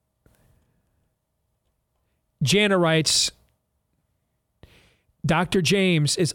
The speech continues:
obvi-, is obvious to believers. Weak conviction on anything. Goes with the woke narrative. Prayerful, his flawed worldview wakes some people up.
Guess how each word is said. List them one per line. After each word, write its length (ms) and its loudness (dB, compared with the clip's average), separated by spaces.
obvi-, 360 0
is 220 -2
obvious 420 0
to 120 0
believers. 500 0
Weak 260 -2
conviction 460 0
on 100 0
anything. 360 -2
Goes 240 0
with 80 0
the 100 0
woke 260 0
narrative. 400 0
Prayerful, 400 2
his 180 2
flawed 360 2
worldview 440 2
wakes 440 0
some 240 -2
people 320 0
up. 200 -2